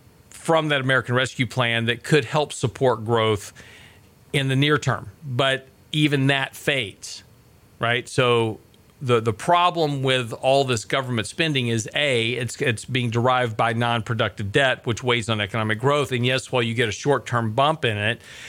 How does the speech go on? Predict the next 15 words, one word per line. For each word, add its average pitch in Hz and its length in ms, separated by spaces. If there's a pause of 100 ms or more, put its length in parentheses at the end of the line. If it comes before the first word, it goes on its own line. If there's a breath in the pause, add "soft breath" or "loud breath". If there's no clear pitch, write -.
(200 loud breath)
you 117 120
get 120 120
a 110 40
short-term 135 460
bump 120 280
in 110 80
growth 127 380
because 127 400
you're 113 80
giving 117 260
people 117 260
money 117 300
to 95 100
spend, 117 540 (880 loud breath)
the, 123 320